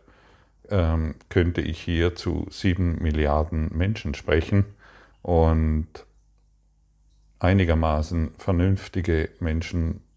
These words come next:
würden mit dem Kopf nicken und sagen, „Ja, stimmt. Irgendwas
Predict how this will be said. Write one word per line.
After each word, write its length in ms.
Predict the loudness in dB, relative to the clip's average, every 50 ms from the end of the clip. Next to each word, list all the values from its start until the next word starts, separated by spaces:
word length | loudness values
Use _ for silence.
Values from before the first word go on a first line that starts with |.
| _
würden 480 | -4 -2 0 0 0 0 0 0 -2 -4 -8 _ _ _ _ _ -6
mit 260 | -4 -4 -4 -4 -4
dem 140 | -4 -4 -2
Kopf 300 | 0 0 -2 -2 -4 -6
nicken 280 | -6 -6 -6 -6 -4
und 160 | -4 -4 -6 -6
sagen, 460 | -6 -4 -4 -4 -4 -4 -6 -6 -8 -6
„Ja, 360 | -4 -2 -2 -2 -2 -4 -8 -10 -14 _ _ _ _ _ _ _ _ _ _ _ _ _ _ _ _ _ _ _ _ _ _ _ _ _
stimmt. 600 | -20 -16 -6 -4 -2 -2 -2 -4 -6 -10 -16 -20 -20 _ _ _ _ _ _ _ _ _ _ _ _ _ _ _ _ _ _ _ _ _ _ _ _ _ _ _ _ _ _ _ _ _ -4
Irgendwas 760 | -2 0 0 0 2 2 2 2 2 0 -2 -10 -18 -20